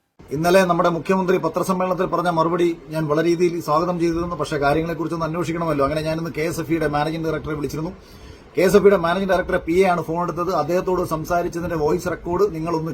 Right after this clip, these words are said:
കേൾക്കുക. കേട്ടതിന് ശേഷം എനിക്കിങ്ങനെ മുഖ്യമന്ത്രിയുടെ തോളത്ത് പിടിച്ചിട്ട് നമ്മളെ ലാലു അലക്സ് ഇവിടം സ്വർഗമാണ് സിനിമയിൽ പറഞ്ഞൊരു ഡയലോഗ് പറയാനാണ് ആഗ്രഹിക്കുന്നത്. "മുഖ്യമന്ത്രി, നിങ്ങൾ കുടുങ്ങും."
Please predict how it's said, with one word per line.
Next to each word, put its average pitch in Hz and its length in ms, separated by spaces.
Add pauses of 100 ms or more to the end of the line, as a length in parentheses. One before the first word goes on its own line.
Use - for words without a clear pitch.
കേൾക്കുക. 156 520 (440)
കേട്ടതിന് 180 420
ശേഷം 170 400
എനിക്കിങ്ങനെ 165 400
മുഖ്യമന്ത്രിയുടെ 160 680 (120)
തോളത്ത് 165 400
പിടിച്ചിട്ട് 147 500
നമ്മളെ 147 380
ലാലു 151 440
അലക്സ് 151 360 (440)
ഇവിടം 180 340
സ്വർഗമാണ് 170 520
സിനിമയിൽ 156 460
പറഞ്ഞൊരു 139 460
ഡയലോഗ് 127 380
പറയാനാണ് 135 380
ആഗ്രഹിക്കുന്നത്. 139 640 (260)
"മുഖ്യമന്ത്രി, 170 840
നിങ്ങൾ 160 520
കുടുങ്ങും." 165 680